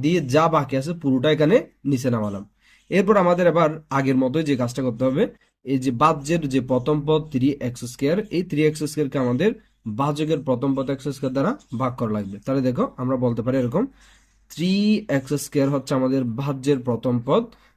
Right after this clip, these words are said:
এই ভাজ্যের প্রথম পদ থ্রি এক্স স্কয়ার কে আমাদের ভাজকের প্রথম পদ এক্স স্কয়ার দ্বারা ভাগ করা লাগবে। তাহলে দেখো, এক্স স্কয়ার কে এক্স স্কয়ার দ্বারা ভাগ করলাম, আর বাকি আছে থ্রি, থ্রি বসাই দিলাম। এবার এই থ্রিটা হচ্ছে আমাদের মেইন ভাগফলে বসে যাবে।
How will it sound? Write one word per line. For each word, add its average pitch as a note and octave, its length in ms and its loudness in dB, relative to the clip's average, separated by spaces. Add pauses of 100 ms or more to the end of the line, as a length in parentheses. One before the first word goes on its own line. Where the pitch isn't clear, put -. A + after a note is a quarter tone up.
এই C3 120 0
ভাজ্যের D3+ 480 -2
প্রথম D3 360 0
পদ D#3+ 100 2
থ্রি C#3 240 0
এক্স D3 160 -2
স্কয়ার D3+ 260 -2
কে D#3 80 -4
আমাদের C3+ 260 0
ভাজকের C3+ 440 -2
প্রথম B2 400 -2
পদ G#3 160 2 (380)
এক্স C3+ 260 -4
স্কয়ার C3 300 -4
দ্বারা D#3+ 300 -2 (200)
ভাগ B2 240 -2
করা A2 160 -2
লাগবে। G2+ 260 -6
তাহলে C#3+ 200 -2
দেখো, C3+ 320 0
এক্স C3+ 220 -4
স্কয়ার D3 280 -4
কে C3+ 60 -6
এক্স C#3 200 -8
স্কয়ার C#3 240 -6
দ্বারা C3+ 160 -2
ভাগ C3 180 -4
করলাম, F3+ 340 -2
আর B2 120 -6
বাকি A#2 240 -6
আছে C3+ 160 -6
থ্রি, D3+ 340 -6 (320)
থ্রি C#3+ 160 0
বসাই C3+ 280 0
দিলাম। C3+ 260 -2 (300)
এবার C#3+ 180 2 (100)
এই G3+ 200 6
থ্রিটা E3 240 2
হচ্ছে D#3 180 -4
আমাদের C#3+ 220 0
মেইন B2 300 4
ভাগফলে C3 460 0 (380)
বসে G#2 280 -8
যাবে। F#2+ 220 -8